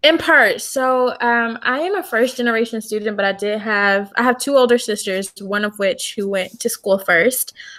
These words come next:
um, the year right before me. So we, she's,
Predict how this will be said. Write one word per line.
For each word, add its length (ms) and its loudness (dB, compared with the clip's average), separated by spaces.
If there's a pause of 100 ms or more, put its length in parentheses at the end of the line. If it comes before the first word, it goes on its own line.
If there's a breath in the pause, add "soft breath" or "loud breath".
(160 loud breath)
um, 280 2
the 80 -2
year 180 2
right 220 0
before 320 -2
me. 380 -2
So 200 -2
we, 220 -6
she's, 440 0